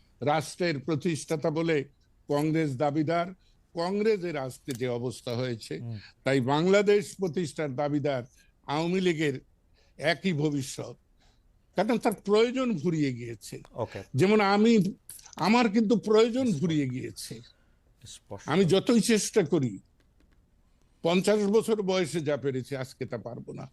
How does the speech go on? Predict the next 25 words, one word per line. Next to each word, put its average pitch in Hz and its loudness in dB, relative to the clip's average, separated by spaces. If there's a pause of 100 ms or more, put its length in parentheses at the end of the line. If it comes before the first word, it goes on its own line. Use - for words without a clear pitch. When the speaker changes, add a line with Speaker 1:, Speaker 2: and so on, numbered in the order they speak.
(100)
Speaker 2:
ওকে। - -12
Speaker 1:
আমাকে 160 2
নতুনদেরকে 156 4
জায়গা 127 2
ছেড়ে 117 -4
দিতে - -14
হবে। 117 -12 (120)
Speaker 2:
ওকে। 110 -12 (1120)
আমি, 190 4
আমি 175 4
একটু 220 -2
সামারাইজ 214 4
করি 208 2
আমাদের 190 2
দর্শকদের 175 2
জন্য। 196 0
Correct 185 4
me 196 -6
if 185 -10
I 190 2
am 156 -6
wrong, 160 4
মিস্টার 190 -8
সিদ্দিকী, 190 -6 (260)
যে 165 10